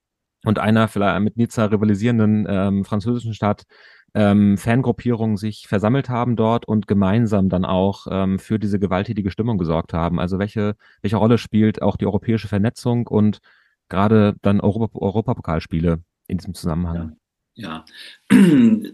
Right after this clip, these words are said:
Speaker 2: Das ist eine sehr komplexe Frage, die ich in zwei Richtungen beantworten muss. Die eine wäre so eine allgemeine, äh, Antwort nach dem Motto, was ist auf europäischer Ebene eigentlich los?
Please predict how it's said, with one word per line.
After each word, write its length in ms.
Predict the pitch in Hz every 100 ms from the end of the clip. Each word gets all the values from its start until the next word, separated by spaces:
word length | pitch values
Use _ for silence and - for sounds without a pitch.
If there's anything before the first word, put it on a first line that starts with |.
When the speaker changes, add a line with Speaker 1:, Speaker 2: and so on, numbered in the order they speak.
| -
Speaker 2:
Das 180 | 127
ist 60 | 139
eine 100 | 127
sehr 220 | 113 139
komplexe 480 | - 120 120 120 123
Frage, 340 | 113 104 107
die 80 | 104
ich 80 | 101
in 100 | 101
zwei 200 | - 98
Richtungen 340 | 110 - 82
beantworten 520 | 78 - 78 85 - 80
muss. 280 | 78 - - - _
Die 80 | -
eine 280 | 95 113 127
wäre 200 | 113 107
so 80 | 104
eine 160 | 95
allgemeine, 800 | - 92 90 85 85 117 143 151 _ _ _ _ _
äh, 140 | 107
Antwort 680 | 110 117 101 117 113 117 113
nach 140 | 107
dem 140 | 110 104
Motto, 260 | 104 107
was 140 | 98 -
ist 120 | -
auf 160 | -
europäischer 600 | - 90 90 90 113 139
Ebene 340 | 117 117 117 -
eigentlich 380 | 107 107 113 -
los? 420 | 104 139 -